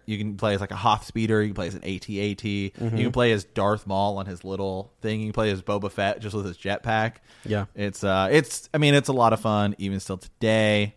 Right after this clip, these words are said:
Speaker 2: Yeah.
Speaker 1: Star Wars Republic Commando. Uh, this is one of the best Star Wars video games, one of the most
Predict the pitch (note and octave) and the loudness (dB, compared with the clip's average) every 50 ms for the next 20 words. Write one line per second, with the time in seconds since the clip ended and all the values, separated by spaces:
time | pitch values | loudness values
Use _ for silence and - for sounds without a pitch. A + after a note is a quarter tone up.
0 | _ - - - A2+ A2 A2 - - - - _ _ _ _ - - - D#3 D#3+ | _ -14 -10 -8 -8 -8 -8 -10 -14 -20 -20 _ _ _ _ 0 6 8 10 10
1 | D#3+ D#3 D3 D3 C#3+ C#3 C#3 C3+ C3+ B2+ A#2+ - - B2+ A#2 - B2+ C3 A#2 B2 | 10 8 8 8 8 8 8 8 6 4 2 0 -2 -2 0 2 4 4 4 2
2 | A#2+ - - - _ _ - - A2+ G2+ G2+ G#2+ A2+ C3 D3 D#3+ D#3+ E3+ F3 F3 | 0 -2 -4 -18 _ _ -4 -2 -2 0 2 2 2 2 2 2 2 2 2 4
3 | F3+ F#3+ F#3+ G3+ - _ _ _ _ _ _ _ _ _ - G#2 G#2 G2+ G2 F#2+ | 2 2 0 -2 -6 _ _ _ _ _ _ _ _ _ -2 -2 0 0 0 0
4 | F#2 F2+ F2 - F#2+ G2 G2+ B2+ C#3 - - G#2 A#2+ G#2+ G#2+ G#2+ G2+ A2 A2 G#2+ | -2 -2 -4 -6 -4 0 0 0 0 0 -2 -4 -4 -4 -2 -2 -2 -2 -2 -2
5 | G2+ G2 F#2+ F#2+ G2 F#2 F#2 F2+ - - G#2 G#2 G#2+ - - - - - - - | -4 -4 -4 -4 -4 -4 -6 -6 -6 -4 -4 -4 -4 -4 -8 -12 -14 -10 -4 -2
6 | A2 G#2+ G#2 G#2 G#2 G2 G#2 G#2 G2+ G2+ G2 G2+ G2 G2 G2 G2 F#2+ - G2 G2 | 0 0 0 0 -2 -4 -4 -4 -2 -2 -2 -2 -2 -2 -2 -4 -4 -6 -6 -6
7 | F#2+ F#2+ F#2+ F#2+ F2+ - | -4 -4 -4 -4 -6 -8